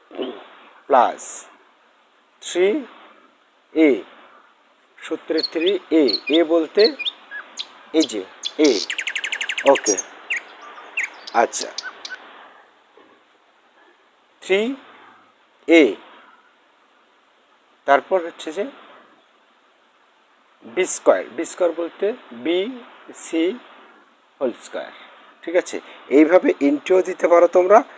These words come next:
আবার এভাবে গুণ চিহ্ন দিতে পারো। তোমাদের পাঠ্য বইয়ে যদিও গুণ চিহ্ন দিয়ে দেওয়া আছে, তো সমস্যা নেই, যে কোনো একটা দিলেই হলো।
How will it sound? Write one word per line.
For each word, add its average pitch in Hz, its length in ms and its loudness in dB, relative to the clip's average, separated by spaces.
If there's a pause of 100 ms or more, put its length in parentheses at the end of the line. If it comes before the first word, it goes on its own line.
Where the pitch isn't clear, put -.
(200)
আবার 143 240 6
এভাবে 160 320 0
গুণ 147 240 -2
চিহ্ন 147 460 -6 (320)
দিতে 117 220 -4
পারো। 90 280 -4 (480)
তোমাদের 208 280 2
পাঠ্য - 340 4
বইয়ে 151 200 0
যদিও 135 340 -2
গুণ 160 180 -6
চিহ্ন 123 320 -10
দিয়ে 131 120 -6
দেওয়া 107 280 -2
আছে, 127 260 -8 (520)
তো - 60 -12
সমস্যা 180 420 0
নেই, 202 120 -2
যে 175 140 -6
কোনো 151 160 -2
একটা - 220 -6
দিলেই 107 220 -6
হলো। - 220 -16